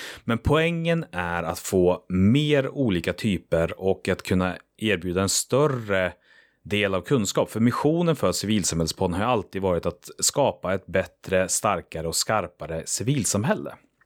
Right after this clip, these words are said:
Och först ut att haka på den här idén var Forum. Och vi har nu en överenskommelse om att publicera deras webbinarier i Civilsamhällespoddens flöde.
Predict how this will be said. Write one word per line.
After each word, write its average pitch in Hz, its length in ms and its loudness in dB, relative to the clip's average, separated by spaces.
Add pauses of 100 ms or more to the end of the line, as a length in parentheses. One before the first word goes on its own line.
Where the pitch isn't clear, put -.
(640)
Och - 240 -2
först - 280 2
ut 139 160 0
att 123 80 -6
haka 139 240 0
på 190 260 0
den 127 120 2
här 95 100 2
idén 87 240 -2
var 90 100 2
Forum. 131 560 0 (420)
Och 135 360 2
vi 143 180 -2
har 165 360 2
nu 101 280 2
en 101 120 4
överenskommelse 101 800 0
om 104 40 0
att 110 120 -2
publicera 87 560 2
deras 98 440 0
webbinarier 87 540 0
i 90 60 -2
Civilsamhällespoddens 87 1040 0
flöde. 101 400 0